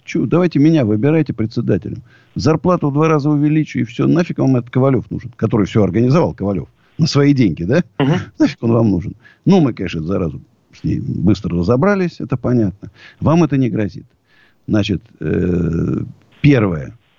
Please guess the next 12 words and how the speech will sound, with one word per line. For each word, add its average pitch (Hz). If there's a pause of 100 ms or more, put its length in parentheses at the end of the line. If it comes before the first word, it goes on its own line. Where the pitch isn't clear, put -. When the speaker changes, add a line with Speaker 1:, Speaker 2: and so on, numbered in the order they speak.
(200)
Speaker 1:
надо 98
выбрать 87 (220)
честного 95
человека, -
не 104
вороватого. 104 (760)
Значит, 95
надо 123
изучить 90
всю 87
биографию, 82
посмотреть 120